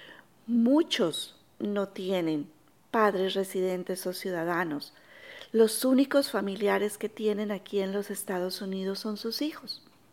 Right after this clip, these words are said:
Y tampoco tienen la opción de que sus hijos estén en el ejército, o no entraron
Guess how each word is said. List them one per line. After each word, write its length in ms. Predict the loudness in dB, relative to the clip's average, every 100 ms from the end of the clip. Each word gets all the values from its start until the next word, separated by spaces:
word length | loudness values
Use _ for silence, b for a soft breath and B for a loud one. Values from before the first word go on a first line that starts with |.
| _ _ _ _ _ _ _ B B B B B _ 2
Y 280 | 4 6 4
tampoco 580 | 0 0 2 0 0
tienen 360 | -2 -2 -2 0
la 80 | 0
opción 580 | -2 -4 0 2 2 0 B B B B
de 120 | -2
que 120 | 0
sus 240 | -4 -4 -6
hijos 420 | -4 -2 -2 -2
estén 360 | -6 -4 -2 -2
en 120 | -4
el 140 | -6 -6
ejército, 1000 | -4 0 0 0 -4 -6 -2 2 2 0 B B B B _
o 260 | 8 8 8
no 180 | 6 0
entraron 600 | 0 0 0 0 -4